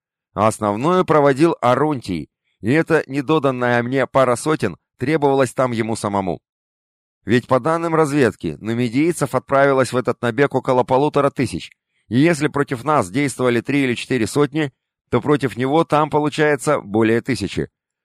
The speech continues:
У него, конечно, и у самого сил поболее нашего, да и не один он там воюет, но один хрен легко там не будет.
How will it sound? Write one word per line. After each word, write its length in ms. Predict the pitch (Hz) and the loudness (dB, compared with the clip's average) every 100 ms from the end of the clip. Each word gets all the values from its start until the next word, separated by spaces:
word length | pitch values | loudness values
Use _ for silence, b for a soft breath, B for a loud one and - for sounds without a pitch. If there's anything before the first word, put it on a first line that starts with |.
| _ | _
У 100 | - | -4
него, 260 | 104 147 185 | 0 2 2
конечно, 420 | 180 175 175 156 | 2 0 -2 -2
и 180 | 165 147 | -2 0
у 120 | 151 | -2
самого 560 | 135 147 151 165 175 117 | 0 0 2 4 4 4
сил 260 | - 131 | 2 -2
поболее 380 | 98 123 127 120 | 0 0 2 2
нашего, 460 | 120 110 - 76 - _ _ _ | 2 -2 -2 -4 -6 _ _ _
да 180 | 85 131 | 0 2
и 140 | 151 | 2
не 120 | 147 | 0
один 360 | 156 156 139 160 | -2 0 2 2
он 140 | 127 | 0
там 200 | 104 123 | 2 0
воюет, 440 | 107 135 131 92 76 _ _ _ _ | 2 2 2 2 -2 _ _ _ _
но 200 | 98 139 - | -4 -2 0
один 420 | 123 104 160 151 | -2 2 2 2
хрен 400 | - 127 156 151 | 0 0 0 0
легко 440 | 123 113 - 123 | 0 0 0 0
там 180 | 120 117 | 2 0
не 80 | 120 | 0
будет. 340 | 107 107 71 | 2 0 0